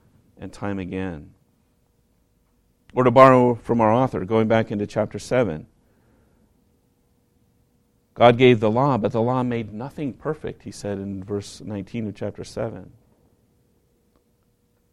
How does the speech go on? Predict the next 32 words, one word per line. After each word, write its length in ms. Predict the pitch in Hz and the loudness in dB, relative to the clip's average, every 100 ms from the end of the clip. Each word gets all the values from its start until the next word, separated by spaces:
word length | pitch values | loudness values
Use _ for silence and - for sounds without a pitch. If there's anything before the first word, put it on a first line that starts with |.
| _ | _
Through 140 | 131 120 | -6 -4
the 80 | |
priests 540 | 117 156 165 - - - | -4 0 0 0 -10 -8
of 160 | 101 98 | -6 -4
that 220 | 95 90 | -6 -6
law, 220 | 92 80 - | -8 -10 -10
perfection 600 | - 110 - 143 - 135 | -10 -10 -10 -12 -10 -12
could 180 | 120 123 | -8 -6
not 200 | 135 135 | -4 -6
be 160 | 135 131 | -4 -4
attained, 460 | 120 143 151 117 | -4 -6 -4 -4
he 80 | 101 | -8
told 240 | - 101 104 | -6 -4 -4
us 160 | - | -6
in 100 | 101 | -6
verse 160 | 107 110 | -6 -4
eleven 380 | 117 139 139 107 | -2 -2 -2 -4
of 100 | - | -10
chapter 320 | - - - | -12 -12 -16
seven. 440 | - - - - _ _ - | -12 -12 -12 -18 _ _ -14
In 80 | 110 | -6
fact, 240 | 180 170 | -4 -2
he 100 | 160 | -2
went 200 | 147 147 | -2 -4
so 160 | - 131 | -6 -6
far 220 | 143 151 | -2 -2
as 120 | 143 | -2
to 80 | 123 | -6
say 160 | - 127 | -6 -6
in 80 | |
verse 180 | 120 110 | -4 -4
eighteen 600 | 110 101 - 160 131 117 | -4 -6 -6 0 0 -2